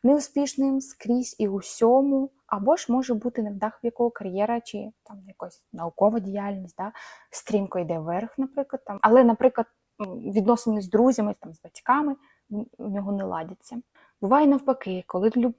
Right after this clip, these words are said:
досягають кар'єрних висот і, здавалось, на перший погляд мають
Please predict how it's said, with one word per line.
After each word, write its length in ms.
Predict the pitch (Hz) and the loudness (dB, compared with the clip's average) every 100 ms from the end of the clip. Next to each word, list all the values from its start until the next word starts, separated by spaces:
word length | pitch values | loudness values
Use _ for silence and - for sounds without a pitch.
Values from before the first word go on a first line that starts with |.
| _ | _
досягають 680 | 214 220 233 - 202 226 226 | -6 -2 -2 -4 -4 -2 -4
кар'єрних 640 | - 202 190 240 277 277 269 | -6 -6 -2 0 0 -2 -6
висот 520 | 254 - 202 190 - | -10 -8 -8 -8 -10
і, 60 | |
здавалось, 460 | 185 233 269 277 262 | -8 -4 -2 -2 -2
на 140 | 262 | -6
перший 360 | 247 277 269 247 - | -4 -4 -4 -4 0
погляд 220 | 247 233 | 0 0
мають 280 | 202 226 220 | -2 0 -2